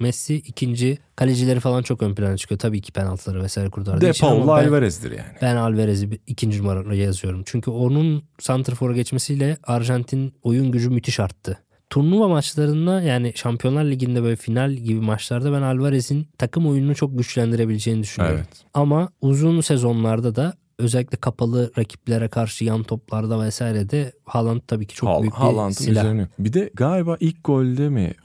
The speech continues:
Speaker 2: hatırlamadım tam. Tersi açtığı inanılmaz bir top var. Ben o yüzden o set hücumuna kalkmak, işte rakip presini dağıtmak falan çok başarılı buldum o konuda ya.
Speaker 1: Bu
Speaker 2: Alvarez
Speaker 1: arada De Bruyne'nin attığı gol de tam bir Haaland golü.
Speaker 2: Aynen.
Speaker 1: Offside'dan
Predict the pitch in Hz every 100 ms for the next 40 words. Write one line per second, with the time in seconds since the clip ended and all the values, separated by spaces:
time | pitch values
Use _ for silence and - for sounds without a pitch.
0 | - 104 - 123 123 95 85 92 82 -
1 | - - 98 92 156 139 - - 104 98
2 | 92 90 87 82 80 78 - 76 - -
3 | 143 - 90 98 104 117 117 101 101 104
4 | 104 - - 120 110 113 107 107 107 -
5 | 101 98 - 98 95 - - 104 98 98
6 | 92 98 101 - - - 104 101 - 104
7 | 101 101 - 101 - 120 107 113 95 92
8 | - 76 71 69 76 - - 80 - -
9 | - - 87 90 160 175 156 123 120 135
10 | 151 156 175 170 151 - 156 160 143 156
11 | 160 147 151 135 135 123 107 - 92 -
12 | _ 87 85 73 60 _ - 127 - 123
13 | 117 123 117